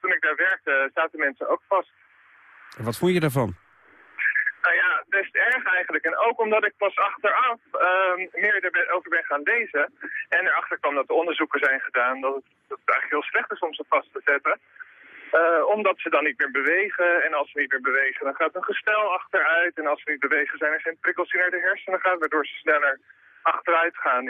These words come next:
Speaker 1: in, eh, in, nou ja, in de dementie. Dus,
Speaker 2: Ja.
Speaker 1: eh, ja, al met al dus een hele slechte zaak.
Speaker 2: En kwam jij, eh, na het nadenken en lezen erachter dat je dus tegen het vastbinden van ouderen bent?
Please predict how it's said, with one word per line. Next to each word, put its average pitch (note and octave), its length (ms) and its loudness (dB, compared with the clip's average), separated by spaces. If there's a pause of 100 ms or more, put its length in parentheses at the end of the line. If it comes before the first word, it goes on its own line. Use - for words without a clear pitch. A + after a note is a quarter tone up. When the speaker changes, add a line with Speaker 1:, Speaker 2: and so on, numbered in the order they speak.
Speaker 1:
in, C3+ 80 -4 (180)
eh, B2 240 0 (720)
in, C#3+ 80 0 (140)
nou C#3 180 2
ja, B2+ 60 0 (120)
in C#3+ 60 -8
de C#3+ 100 -4
dementie. E3 580 -2
Dus, F#3 120 2
Speaker 2:
Ja. A#2 160 0
Speaker 1:
eh, E3 340 4 (300)
ja, D#3+ 220 -2 (400)
al F#3+ 160 2
met F#3+ 160 -2 (100)
al G3 80 0
dus F3+ 140 -8
een C3+ 60 0
hele D#3 160 2
slechte - 340 -6
zaak. F3+ 220 2 (220)
Speaker 2:
En C3 120 -6
kwam F#3+ 240 0
jij, F3+ 240 2
eh, D#3 120 0
na E3+ 200 2
het C#3+ 100 -4
nadenken D#3 520 2
en C#3 60 2
lezen D3 420 2
erachter C#3+ 420 0
dat C#3+ 160 0
je D3 60 -4
dus C3 200 -4
tegen F#3+ 360 4
het D3 100 0
vastbinden D#3 440 0
van D3 100 0
ouderen C#3+ 340 2
bent? F3+ 280 -2